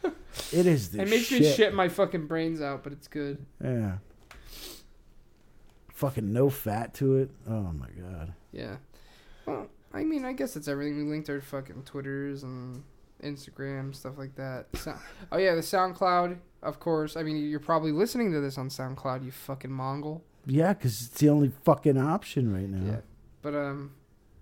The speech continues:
Speaker 1: yeah, SoundCloud is just, like, a drink, a drink and a theory. Find it. Um, if you somehow aren't already here by some magical means.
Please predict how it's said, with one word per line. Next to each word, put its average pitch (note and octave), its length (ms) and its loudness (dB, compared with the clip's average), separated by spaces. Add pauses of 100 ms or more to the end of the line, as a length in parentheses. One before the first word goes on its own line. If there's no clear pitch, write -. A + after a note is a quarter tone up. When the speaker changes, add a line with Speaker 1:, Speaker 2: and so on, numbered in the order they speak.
(240)
Speaker 1:
yeah, D3 300 -2 (120)
SoundCloud C#3 580 -6
is C3+ 280 -10
just, C3+ 220 -12
like, C#3 100 -10
a C#3 80 -6
drink, C#3 360 -10
a D3+ 40 -12
drink D3 220 -10
and C#3 80 -12
a C#3 40 -12
theory. C#3 320 -8 (160)
Find C3+ 280 -10
it. B2 120 -10 (760)
Um, C#3 500 -4
if C#3 160 -12
you D3 80 -10
somehow C#3 580 -6 (200)
aren't C#3 260 -4
already C#3 300 -4
here C#3 440 -4
by C#3+ 200 -4
some C#3+ 180 -6
magical C#3 420 -6
means. C#3 520 -6